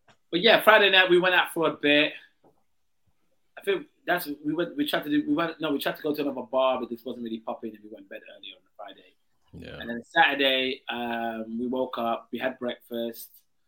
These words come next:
Speaker 1: we didn't really go anywhere. I think
Speaker 2: We went to
Speaker 1: Saturday,
Speaker 2: watch
Speaker 1: no,
Speaker 2: the,
Speaker 1: we did
Speaker 2: we, we
Speaker 1: episode
Speaker 2: recorded a
Speaker 1: kick out.
Speaker 2: podcast, yeah.
Speaker 1: We did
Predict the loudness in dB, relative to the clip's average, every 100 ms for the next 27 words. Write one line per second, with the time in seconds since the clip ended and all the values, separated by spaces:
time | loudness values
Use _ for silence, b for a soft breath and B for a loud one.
0 | _ _ _ _ -6 -4 -4 -6 -6 -4
1 | 0 0 2 2 2 -2 -8 -14 -16 _
2 | _ _ _ -20 -12 -6 -2 -2 0 -2
3 | 2 4 4 6 6 8 6 8 10 12
4 | 10 10 8 6 2 2 0 -2 -2 -2